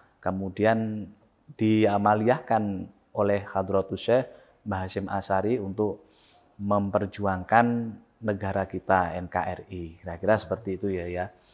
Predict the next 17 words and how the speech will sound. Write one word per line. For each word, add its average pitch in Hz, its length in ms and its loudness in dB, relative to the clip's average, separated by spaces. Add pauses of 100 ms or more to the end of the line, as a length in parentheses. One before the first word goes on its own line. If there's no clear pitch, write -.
(440)
Eh, 101 480 6
baik, 123 320 6
Yai, 139 320 2
eh, 107 640 6
menarik 107 320 2
sekali, 107 560 2
eh, 98 480 0
untuk 95 320 -4
pembahasan 95 560 -4
tadi. 98 480 -6
Kita 92 240 -2
lanjutkan 90 480 -4
lagi 98 400 -4
tentang 95 400 -8
mengenai, 95 720 -6
apa 98 160 -8
namanya, 101 640 -6